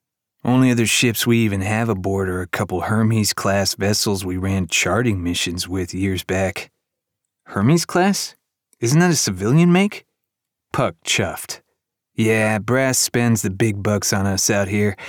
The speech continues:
and even then, no warp cores, only sublights."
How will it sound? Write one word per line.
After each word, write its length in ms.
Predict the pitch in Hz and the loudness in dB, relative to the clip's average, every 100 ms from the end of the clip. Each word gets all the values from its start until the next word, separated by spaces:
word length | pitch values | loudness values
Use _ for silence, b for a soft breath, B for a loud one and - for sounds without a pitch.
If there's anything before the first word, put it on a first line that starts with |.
| B B | B B
and 100 | 101 | 2
even 240 | 135 135 | 4 6
then, 360 | 139 151 123 101 - - | 6 6 4 0 -6 -2
no 140 | 113 | 0
warp 340 | 110 127 143 | 2 2 2
cores, 600 | - 123 101 87 - - - _ - | 0 0 0 0 -2 -2 -8 _ -2
only 220 | 120 104 | 0 2
sublights." 920 | - - 120 117 95 78 - - - | 0 0 0 0 -4 -4 -4 -4 -4